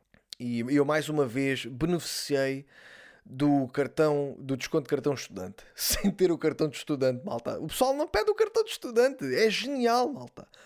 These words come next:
Pagas metade. Chego lá ao museu, não era uma fortuna, eu podia pagar aquilo sem stress, mas são os dois estudantes.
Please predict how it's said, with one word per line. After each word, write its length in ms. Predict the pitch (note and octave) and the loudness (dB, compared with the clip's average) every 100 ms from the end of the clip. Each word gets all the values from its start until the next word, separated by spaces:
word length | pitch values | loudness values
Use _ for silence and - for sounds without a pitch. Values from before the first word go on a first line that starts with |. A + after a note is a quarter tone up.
| _ | _
Pagas 380 | - B3+ B3+ B3 | 0 2 2 2
metade. 680 | C4 - B3 C#4 C#4+ C#3+ - - - - | 0 2 2 2 -2 -8 -10 -18 -20 -10
Chego 220 | - A#3 | -2 0
lá 80 | A#3 | 4
ao 100 | B3 | 4
museu, 440 | A#3 G3+ G#3+ F3+ C#3 | 6 4 4 2 2
não 160 | C#3 | 0
era 120 | D3+ | 4
uma 160 | F3 F3+ | 4 2
fortuna, 420 | - E3 E3 D3+ | 0 -6 -2 -2
eu 80 | A2+ | -2
podia 320 | - A#2 C#3+ | -4 0 0
pagar 340 | C#3 C3+ C#3 D3 | 0 -4 -2 -4
aquilo 240 | C#3 D3 | -2 -2
sem 200 | - D3+ | -2 -4
stress, 500 | D3 - B2 A#2 - | -4 -4 -4 -4 -6
mas 140 | C3 - - - | -8 -8 -16 -12
são 200 | - C4+ | -2 -2
os 80 | B3 | 0
dois 160 | B3 | -2
estudantes. 600 | - F#3 E3 C#3 D3+ D3 | -4 0 0 0 -8 -12